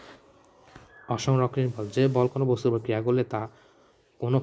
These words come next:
পথ ঘুরিয়ে পুনরায় প্রাথমিক অবস্থায় আনলে ওই বল কর্তৃক কৃত কাজ শূন্য হয় না, তাকে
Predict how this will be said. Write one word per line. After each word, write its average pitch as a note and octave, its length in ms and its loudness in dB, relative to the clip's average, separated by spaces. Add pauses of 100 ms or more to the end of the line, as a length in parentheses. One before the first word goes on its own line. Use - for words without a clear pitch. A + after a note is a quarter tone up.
পথ A2+ 140 -2 (760)
ঘুরিয়ে C3+ 240 6
পুনরায় B2 360 -2
প্রাথমিক C#3 440 -4
অবস্থায় B2 380 -2
আনলে A2 300 -6
ওই A#2+ 220 0 (160)
বল A2+ 160 0
কর্তৃক A2+ 400 -12
কৃত A2+ 140 -4
কাজ A2+ 200 0
শূন্য B2+ 260 -4
হয় A#2+ 160 -2
না, G#2+ 100 -4
তাকে A2 280 -8